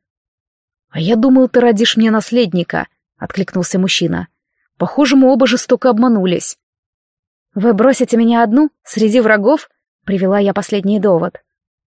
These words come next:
«Не моя вина, что, прожив в Кингросе четыре месяца, ты не приобрела друзей, а лишь нажила врагов».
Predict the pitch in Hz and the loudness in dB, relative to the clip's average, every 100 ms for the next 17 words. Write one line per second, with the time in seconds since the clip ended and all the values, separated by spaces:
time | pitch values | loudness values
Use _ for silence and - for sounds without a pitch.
0 | _ _ 165 185 214 214 262 254 220 170 | _ _ -2 0 0 0 2 2 0 -2
1 | - 165 - 185 220 - - 277 220 220 | -6 -8 -4 -2 -2 -4 -2 0 0 -2
2 | 208 - 233 240 277 - 175 - 165 _ | -4 -4 -2 0 0 0 -2 -4 -4 _
3 | _ - 254 247 247 233 247 247 220 254 | _ -2 0 2 2 4 4 2 2 2
4 | 220 190 156 - _ - 254 233 220 220 | 2 0 -2 -4 _ -4 0 0 0 2
5 | 240 226 220 202 170 147 - | 2 2 0 -2 -4 -8 -12